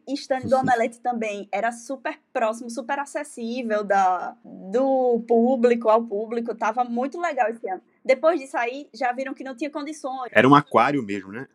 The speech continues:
Speaker 1: Era.
Speaker 2: Trezentos e sessenta de vidro e a gente ficava circulando pelo,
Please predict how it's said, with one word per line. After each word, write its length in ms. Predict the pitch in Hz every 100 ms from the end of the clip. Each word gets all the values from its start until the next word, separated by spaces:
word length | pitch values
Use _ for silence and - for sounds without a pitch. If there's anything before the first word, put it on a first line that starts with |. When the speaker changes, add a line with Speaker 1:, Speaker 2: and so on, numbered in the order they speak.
| _
Speaker 1:
Era. 120 | 226 214
Speaker 2:
Trezentos 240 | 147 135
e 20 |
sessenta 400 | 151 - 117 107
de 100 | 104
vidro 440 | 95 107 127 151 156
e 80 | 120
a 20 |
gente 160 | 127 -
ficava 240 | 127 117
circulando 560 | - 120 - 117 107 123
pelo, 440 | - 120 117 98